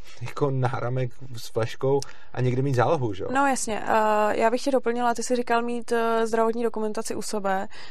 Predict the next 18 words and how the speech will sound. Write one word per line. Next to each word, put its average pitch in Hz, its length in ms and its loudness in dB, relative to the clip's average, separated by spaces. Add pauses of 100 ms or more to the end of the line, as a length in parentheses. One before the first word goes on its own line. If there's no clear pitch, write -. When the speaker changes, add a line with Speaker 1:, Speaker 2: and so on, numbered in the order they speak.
(120)
Speaker 2:
To 226 100 0
je, 214 160 6
myslím, 233 460 -2
věc 214 260 0
pro 226 140 0
hodně 226 240 0
lidí 220 240 0
absolutně 220 400 -2
nereálná, 196 600 0
ale, 208 320 6 (500)
eh, 214 220 6 (100)
řekla 233 300 4
bych, 185 420 -4
eh, 196 300 4
Speaker 1:
Počkej, - 160 -2
Speaker 2:
mít 226 160 0
Speaker 1:
proč? - 240 -2 (1120)
Speaker 2:
Eh, 220 400 8